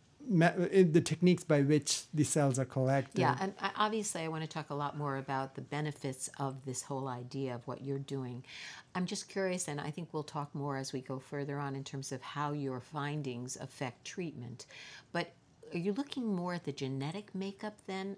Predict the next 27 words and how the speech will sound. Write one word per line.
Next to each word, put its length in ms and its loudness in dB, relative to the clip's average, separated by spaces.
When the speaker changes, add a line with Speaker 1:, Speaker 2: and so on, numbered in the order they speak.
Speaker 2:
of 160 -6
a 60 -10
particular 640 -10
cell? 640 -6
Or 80 -6
when 100 -2
you 120 -2
say 160 -2
the 100 -2
morphology, 960 -2
it's 140 -4
how 240 -2
they 160 -4
look, 440 -4
it's 160 -6
how 180 -4
they're, 220 -4
they're 140 -4
structured, 880 -4
but 120 0
are 120 2
you 100 2
getting 420 -2
more 460 -2
kind 220 -2
of, 260 -4
um, 440 -2